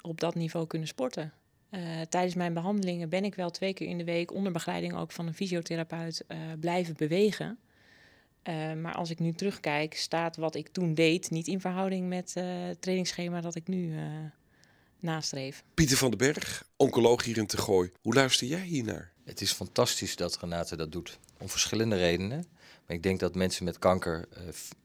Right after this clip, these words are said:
Speaker 3: überhaupt veel meer moeten bewegen. Maar een andere reden om te bewegen en meer te doen dan je eigenlijk kan en dan andere mensen zeggen, is dat je je grenzen verlegt. Dus eigenlijk weer de regie over je leven terugneemt. Eh, in plaats van dat de kanker je leven dicteert.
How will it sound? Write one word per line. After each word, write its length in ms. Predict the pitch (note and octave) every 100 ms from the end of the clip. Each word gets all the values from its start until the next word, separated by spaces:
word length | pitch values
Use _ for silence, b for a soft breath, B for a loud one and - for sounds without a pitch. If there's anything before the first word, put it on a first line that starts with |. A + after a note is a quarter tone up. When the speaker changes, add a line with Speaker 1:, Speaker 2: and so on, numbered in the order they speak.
| -
Speaker 3:
überhaupt 360 | F#2+ F2 G2
veel 160 | - A2
meer 140 | G#2+
moeten 220 | G2+ G2+ G2+
bewegen. 520 | G2 G2+ G#2 B2+ E3 - b b b b b
Maar 100 | D#2
een 60 | D2
andere 280 | A2 G#2 G#2
reden 300 | G#2 F#2+ D2
om 260 | F#2+ F#2
te 120 | -
bewegen 520 | F2 F2+ G2 G2+ - E2+
en 120 | F#2+
meer 160 | G2
te 120 | - E2+
doen 200 | G2 F#2
dan 120 | F#2
je 80 | D#2+
eigenlijk 300 | F2+ - -
kan 280 | G2 G2+
en 80 | F2+
dan 140 | F2 D2+
andere 260 | F#2+ F2+
mensen 300 | F2+ E2+ E2+
zeggen, 340 | D#2+ G2 F#2 F2 B B B -
is 140 | F#2
dat 200 | G2 F2+
je 80 | F#2
je 60 |
grenzen 400 | F2+ G2+ G2+ F#2
verlegt. 480 | E2+ F2 F2 B2+ -
Dus 140 | - F2
eigenlijk 280 | F#2 E2+ F#2
weer 220 | F2+ F2+
de 60 |
regie 340 | F2+ - G#2 E2
over 240 | E2 E2+
je 100 | E2+
leven 480 | E2 D#2+ D#2+ D#2+ C#2+
terugneemt. 680 | - G#2+ F2+ D#2 D#2+ - - _ b b b b
Eh, 100 | -
in 100 | F2
plaats 240 | F#2 F2+ -
van 80 | F#2
dat 120 | F2
de 80 | F#2
kanker 440 | G#2 G#2 F#2 D#2+
je 140 | E2+
leven 300 | D#2+ D#2+ -
dicteert. 520 | C#2+ - D#2+ C#2+ -